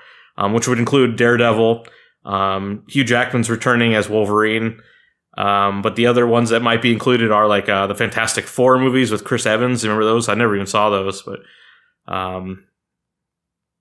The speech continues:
there are other, some other ones that were just kinda independent, or, so all the ones that were, that were done by Fox in the, um, early two thousands,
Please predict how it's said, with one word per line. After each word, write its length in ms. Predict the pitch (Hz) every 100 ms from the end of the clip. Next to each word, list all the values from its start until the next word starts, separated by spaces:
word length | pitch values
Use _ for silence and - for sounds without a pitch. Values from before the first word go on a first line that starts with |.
| _
there 140 | 107 107
are 40 |
other, 300 | 117 113 107
some 160 | - 131
other 200 | 123 113
ones 260 | 107 107 110
that 60 |
were 100 | 110
just 100 | 110
kinda 220 | 127 117
independent, 720 | 120 151 143 - 143 143 139 131
or, 180 | 98 - - - - -
so 120 | 127
all 100 | 156
the 40 |
ones 200 | 165 156
that 100 | 143
were, 200 | 127 110
that 120 | 113 117
were 80 |
done 220 | 113 127 120
by 140 | 107
Fox 720 | - - 120 113 - - - -
in 260 | 110 107
the, 280 | 104 101 101
um, 540 | 95 95 95 95 95 _ -
early 240 | 117 110
two 160 | 104 107
thousands, 680 | 101 104 95 95 98 -